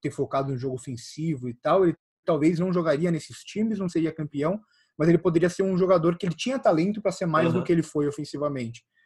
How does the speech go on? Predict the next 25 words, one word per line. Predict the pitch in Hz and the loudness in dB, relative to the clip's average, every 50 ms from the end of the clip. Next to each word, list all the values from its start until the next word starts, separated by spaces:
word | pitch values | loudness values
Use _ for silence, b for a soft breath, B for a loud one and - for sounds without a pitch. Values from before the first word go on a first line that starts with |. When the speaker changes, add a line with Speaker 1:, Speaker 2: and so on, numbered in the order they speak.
| _ _ _ _ _ | _ _ _ _ _
Speaker 1:
Só | - 175 170 | -6 -6 -2
que | - | 0
é | 262 302 | 0 0
isso, | 196 170 - | 0 0 -2
o | - | -2
cara | - 135 156 | -2 0 2
reconheceu | 175 165 - 170 160 143 - - 156 | 2 2 2 0 -2 -2 0 0 0
o | |
espaço | 160 160 - - 160 156 - 175 | 0 0 2 2 2 2 2 0
dele, | 151 143 147 151 175 196 220 220 | -2 0 2 2 2 2 2 0
ele | 208 165 | 0 0
ganhou | 143 156 151 151 143 | 2 0 0 0 0
dois | 139 151 165 160 160 | 2 4 4 4 4
títulos | - - 156 - 143 139 - | 2 -4 -6 -6 -6 -6 -8
com | - 147 139 | -8 -10 -8
os | 123 | -6
Bad | 135 143 139 127 | -4 -6 -6 -4
Boys, | 120 123 139 165 202 226 240 220 175 - - - _ _ _ _ _ _ _ | -4 0 4 4 6 6 4 2 -4 -6 -10 -16 _ _ _ _ _ _ _
perdeu | 156 147 131 131 160 190 | -2 -2 2 4 4 4
uma | 208 202 180 | 6 4 2
final | - 170 156 151 - | 0 0 -2 -2 -2
com | 165 | -4
os | 147 | -6
Bad | 151 151 127 107 | -4 -4 -4 -4
Boys, | 110 127 131 151 190 208 208 | -2 0 2 2 2 2 -2